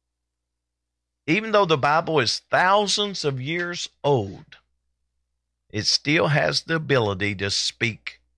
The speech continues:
currently to us today. Could you amen that?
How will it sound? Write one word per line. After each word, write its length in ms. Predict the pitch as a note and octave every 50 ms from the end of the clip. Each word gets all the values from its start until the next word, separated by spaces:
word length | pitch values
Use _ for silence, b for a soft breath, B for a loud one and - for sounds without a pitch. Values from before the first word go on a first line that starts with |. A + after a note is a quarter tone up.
| _ _ _ _ _ _ _ _ -
currently 840 | - - - F#3 F3+ D#3 G#2+ D#2 - - - - - - - _ _ _ _ _ _ _ _ _ _ _ _ _ _ _ _ _ _ _ _ _ _ _ _ _ _ _ _ _ _ _ _ _ _ _
to 160 | - A2+ - -
us 320 | F#2 F#2+ F2+ - - -
today. 500 | - - G2 F2 F2 E2+ - - - _ _ _ _ _ _ _ _ _ _ _
Could 160 | - A2 F#2+ G#2+
you 160 | D#3 E3 D#3
amen 380 | D3 D3 C3+ C3 C3+ C3 B2
that? 280 | A#2+ B2 A#2 G#2+ - _